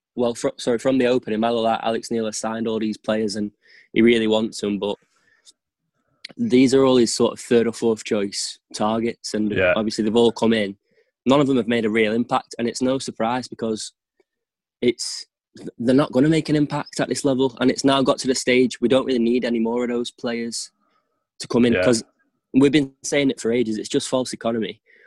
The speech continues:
Speaker 1: But Jake, I think the most interesting comment was, uh, when Alex Neil was saying he could ring up ten clubs, put in
Speaker 2: Yeah,
Speaker 1: a really
Speaker 2: I've,
Speaker 1: low
Speaker 2: I've,
Speaker 1: offer, and
Speaker 2: I've
Speaker 1: get
Speaker 2: got it here. He said,
Speaker 1: Yeah, go on.
Speaker 2: "The, the easiest thing I could do is go to five teams in this league,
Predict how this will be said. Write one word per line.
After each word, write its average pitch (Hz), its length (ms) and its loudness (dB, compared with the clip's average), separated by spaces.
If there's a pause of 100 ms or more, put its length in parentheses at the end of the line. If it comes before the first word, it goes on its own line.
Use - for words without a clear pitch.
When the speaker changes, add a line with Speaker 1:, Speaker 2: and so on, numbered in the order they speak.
(140)
Speaker 1:
But 117 160 0
Jake, 127 280 2
I - 20 -12
think 139 160 -2
the 131 60 2
most 139 240 4
interesting 135 480 0
comment 123 340 -2
was, 113 400 -6 (420)
uh, 120 220 4
when 117 240 4
Alex 120 300 2
Neil 117 180 6
was 113 160 2
saying 113 380 2 (580)
he 135 200 4
could 117 160 0
ring 120 260 2
up 117 100 -2 (260)
ten 120 280 -2
clubs, - 560 -6 (200)
put - 180 -4
in 98 60 0
Speaker 2:
Yeah, 101 220 2
Speaker 1:
a - 20 0
really 113 160 0
Speaker 2:
I've, - 0 -
Speaker 1:
low 110 220 0
Speaker 2:
I've, 117 80 2
Speaker 1:
offer, 113 280 0 (100)
and 107 120 -2
Speaker 2:
I've 110 60 0
Speaker 1:
get 107 40 -6
Speaker 2:
got 107 140 2
it 104 100 0
here. 98 340 -2
He 101 120 -6
said, 104 200 0
Speaker 1:
Yeah, 107 140 2
go 107 200 -4
on. 98 120 -10
Speaker 2:
"The, 113 200 -4
the 127 260 -2
easiest 123 360 4
thing 110 200 0
I 107 100 2
could 104 220 -4
do 107 120 2
is 98 140 -2
go 101 160 0
to 98 100 -10
five 104 380 0
teams 98 240 -8
in 95 140 -10
this 98 180 -12
league, 90 420 -8